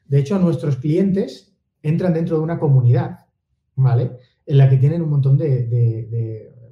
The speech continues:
bueno, de servicios y, y, y beneficios, ¿vale? Para que todo lo que tenga que ver con sus finanzas personales lo puedan trabajar aquí dentro, sea la inversión, el ahorro,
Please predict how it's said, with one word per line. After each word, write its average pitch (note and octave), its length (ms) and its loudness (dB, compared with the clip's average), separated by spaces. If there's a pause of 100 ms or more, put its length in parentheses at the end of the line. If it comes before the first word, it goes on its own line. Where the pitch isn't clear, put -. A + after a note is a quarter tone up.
(220)
bueno, B2 200 -12
de A#2 60 -16
servicios C3+ 600 -4
y, C3 240 -2
y, B2+ 300 -4 (280)
y D3 120 0
beneficios, D#3+ 840 4
¿vale? D3+ 220 0
Para C#3 320 0
que C3 140 0
todo G#3 320 0
lo G3 100 -2
que F#3+ 100 -2
tenga F3+ 540 -4 (240)
que D#3 140 -2
ver D3+ 160 2
con D3+ 140 0
sus C#3 140 -2
finanzas C#3+ 380 -2
personales D3+ 720 -4 (720)
lo C#3 180 2
puedan D3+ 240 4
trabajar C3+ 360 2
aquí C3 140 0
dentro, C3+ 260 4
sea - 160 -10
la B2 60 -6
inversión, G3 680 -4
el B2+ 140 -2
ahorro, F#3+ 640 -4